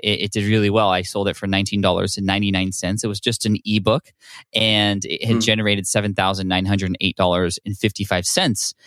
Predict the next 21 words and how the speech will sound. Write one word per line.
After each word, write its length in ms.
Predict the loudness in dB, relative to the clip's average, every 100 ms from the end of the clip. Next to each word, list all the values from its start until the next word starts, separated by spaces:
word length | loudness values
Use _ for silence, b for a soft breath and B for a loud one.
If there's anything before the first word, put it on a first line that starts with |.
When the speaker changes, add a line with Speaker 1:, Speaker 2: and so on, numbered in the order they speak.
| B B
Speaker 1:
uh, 240 | 0 2 2
that, 300 | 2 0 0 -2
that 160 | -2
month 280 | 0 0 0
of 60 | -4
October 400 | -4 -2 -2 -2
two 140 | -2
thousand 280 | -2 0 0
eight. 100 | 0
And 80 | 2
that 80 | 0
was 120 | -4
completely 440 | -8 -8 -8 -4
life-changing. 500 | -4 -4 -4 -8 -4
I 40 | 0
mean, 120 | 2
it 80 | 2
changed 320 | 2 0 2
everything. 360 | -2 -2 -6 -6
It 100 | -4
changed 480 | -2 -2 -2 -6